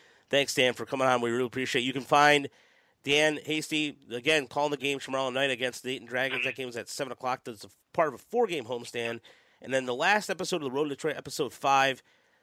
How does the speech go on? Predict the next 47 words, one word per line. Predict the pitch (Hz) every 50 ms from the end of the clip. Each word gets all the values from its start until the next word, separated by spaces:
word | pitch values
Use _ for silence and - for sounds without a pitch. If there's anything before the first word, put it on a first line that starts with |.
| - _ _
he | - 147 196
was | 190 -
talking | 208 185 180 -
some | 185 165
Erie | 160 165 160 147
Seawolves, | - 170 175 165 147 127 120 117 117 113 - - - _ _ _ _ _ _ _ _ -
and | 131 123 120 120 120 120 120 120 120 120 120 107 - - -
Alex | 139 147 143 - -
Faedo, | - 143 139 139 139 127
who's | 131 131 123 -
been | - 131 127 123 117 117 110 107 -
pitching | 151 139 - 151 143 135 127 120
pretty | 110 - 156 151 143
well, | 127 139 139 139 139
has | 135
been | - 135 120 120 123
making | 139 143 131 127
some | 135 123
adjustments, | 110 - 135 131 - - 131 123 - - - - - _ _ _ _ _ _ _ - -
um, | - 117 117 113 110 113 110
down | 131 135 127 123 123
there. | 127 127
And | 127 123
he | 123
got | 131 131 -
to | -
talk | - 131 123 120 -
to | - - 123 120
broadcaster | 107 131 127 131 123 - 127 117 - - 131 120 110 110 104 101
Greg, | - 139 131 117 107 _ - - _ -
uh, | 113 101 104 113
Gagne | 120 135 156 143 127 107 107 110 - _ _ _ _
as | 117 117 104 101
well, | 107 127 143 139 131 127 123 117 - _ _ _ _ _ _ _ _ -
and | 127 123 120 120 113
kind | 131 143 135
of | 127
give | 135 139 127
an | 131 123
update | 120 120 - - 127 127 117 -
on | 120 123 117 120
what's | 120 117 - -
going | 123 123 120
on | 117
with | 113 -
Casey | - 123 120 - - 113
Mize. | 104 110 117 120 123 120 117 117 120 120 120 113 -